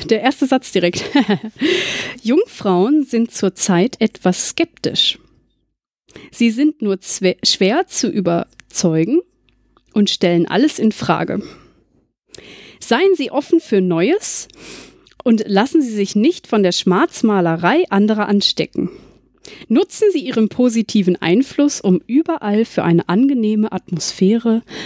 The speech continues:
und ein nettes Miteinander zu sorgen. Ist das nicht schön?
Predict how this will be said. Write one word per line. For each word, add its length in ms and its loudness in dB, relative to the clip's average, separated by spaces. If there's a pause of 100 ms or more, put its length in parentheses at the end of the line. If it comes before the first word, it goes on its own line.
(120)
und 180 2
ein 180 4
nettes 460 0
Miteinander 760 0
zu 180 -8
sorgen. 260 -14 (2000)
Ist 140 -4
das 140 0
nicht 180 0
schön? 340 0